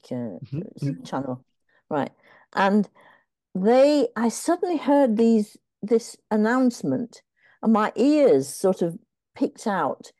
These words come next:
Speaker 1: You know, when the Holy Spirit is at work, either with ears or eyes,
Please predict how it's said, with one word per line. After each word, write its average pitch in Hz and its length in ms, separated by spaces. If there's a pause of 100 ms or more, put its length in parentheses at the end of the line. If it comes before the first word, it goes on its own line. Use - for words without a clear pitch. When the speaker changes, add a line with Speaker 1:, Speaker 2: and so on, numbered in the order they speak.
(120)
Speaker 1:
You 202 80
know, 240 80
when 240 120
the 226 80
Holy 196 240
Spirit 175 440
is 143 100
at 147 100
work, 135 360
either 147 200
with 143 220 (100)
ears 147 320
or 139 320
eyes, 135 520